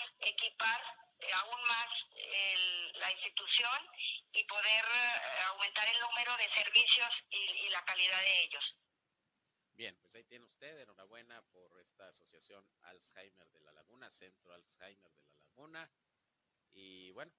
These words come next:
Speaker 2: escucha usted a la doctora Blanca Inés Martínez, es la presidenta del Consejo Directivo. ¿Dónde está esta nueva instalación? Bueno,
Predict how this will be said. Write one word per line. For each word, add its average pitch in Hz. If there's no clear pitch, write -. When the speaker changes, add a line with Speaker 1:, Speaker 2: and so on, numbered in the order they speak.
Speaker 2:
escucha -
usted 104
a 101
la 82
doctora 98
Blanca 92
Inés 85
Martínez, 104
es 90
la 90
presidenta -
del 78
Consejo 87
Directivo. 95
¿Dónde 120
está -
esta 107
nueva 104
instalación? 92
Bueno, 139